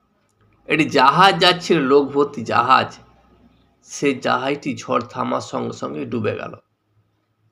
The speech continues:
এবং এতগুলি যে লোক যে মারা গেল, তাতে সিদ্ধায়ের পাপ হলো, এবং তার সিদ্ধায়ও সে চলে গেল,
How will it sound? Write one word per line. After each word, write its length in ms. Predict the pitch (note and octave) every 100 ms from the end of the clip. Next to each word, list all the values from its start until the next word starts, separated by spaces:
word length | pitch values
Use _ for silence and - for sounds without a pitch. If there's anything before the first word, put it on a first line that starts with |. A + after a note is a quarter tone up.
| _ _ _ _ _ _ _ _ _ _ _ _ _ -
এবং 260 | D#3 E3 C#3+
এতগুলি 480 | D3 G#3 G3+ A#3
যে 80 | A3+
লোক 220 | F3+ F#3+
যে 140 | G3+ G#3
মারা 360 | C3+ B2+ D3+
গেল, 300 | F#3+ G3+ A#2+ A2 - _ _ _ _ _ _ _ _ _ _ _ _ _ _ _ _ _ _ _ _ _ _ _ _
তাতে 300 | D3 C#3+ D3+
সিদ্ধায়ের 680 | - - C#3+ - D3+ E3 E3 - _ _ _ _ _ _ _ -
পাপ 360 | A#2+ A#2 -
হলো, 300 | A2 A2 - _ _ _ _ _ _ _ _ _ _ _ _ _ _ _ _ C#3+
এবং 400 | D3 E3+ F3 E3 _ _ _ _ _ _ _ _ _
তার 140 | D3+ E3
সিদ্ধায়ও 640 | - F#3 E3 E3+ G#3+ A3+
সে 220 | A3 E3+
চলে 280 | C3 A#2+ G#2+
গেল, 200 | G#2